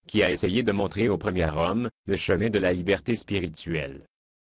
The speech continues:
Ea se serait révolté non pas contre Dieu, ainsi qu'il est écrit dans la Bible, mais contre les actes cruels des soi-disant dieux. Malgré leurs intentions visiblement louables, Ea, le légendaire,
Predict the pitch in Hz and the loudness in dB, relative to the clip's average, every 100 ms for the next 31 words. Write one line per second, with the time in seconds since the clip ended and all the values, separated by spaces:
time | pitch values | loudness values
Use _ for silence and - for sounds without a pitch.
0 | _ _ _ _ - 95 101 - 82 98 | _ _ _ _ -2 2 2 0 -4 -4
1 | 90 87 87 92 85 101 98 110 110 95 | 0 0 2 0 0 -2 0 0 0 -2
2 | 85 90 76 85 101 - - 120 - 113 | 0 -4 0 0 0 -4 -8 -4 -4 -2
3 | 107 95 82 82 110 110 90 82 87 110 | 0 0 -2 -4 -2 0 2 2 2 0
4 | 113 - - 104 107 101 101 90 90 104 | -2 -6 -2 0 0 -2 0 0 2 0
5 | 110 - 101 113 110 95 - 104 87 92 | -2 -8 0 0 2 -2 0 -2 -2 0
6 | 110 151 82 82 80 _ _ _ _ _ | 0 0 -2 -2 -2 _ _ _ _ _
7 | _ _ - 98 98 117 117 101 95 95 | _ _ -2 0 0 2 4 4 2 0
8 | 92 85 110 107 98 95 90 95 95 85 | 0 -2 -2 -2 -2 0 0 2 2 2
9 | 90 92 87 - 107 85 - - 98 92 | 2 0 -6 -2 0 0 -2 -2 0 2
10 | 87 90 87 92 | 2 2 2 0